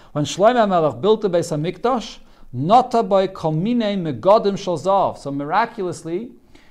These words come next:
he planted there golden trees,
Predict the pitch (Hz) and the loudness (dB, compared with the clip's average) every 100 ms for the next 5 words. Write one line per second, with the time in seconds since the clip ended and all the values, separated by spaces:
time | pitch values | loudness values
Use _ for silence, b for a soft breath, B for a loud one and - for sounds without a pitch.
0 | b 160 160 165 196 240 240 160 135 143 | b -6 -6 0 2 2 -2 -6 -4 -2
1 | 165 156 113 202 247 226 226 - 214 202 | -2 -4 6 8 8 4 -2 -4 -6 -6
2 | 117 - | -8 -14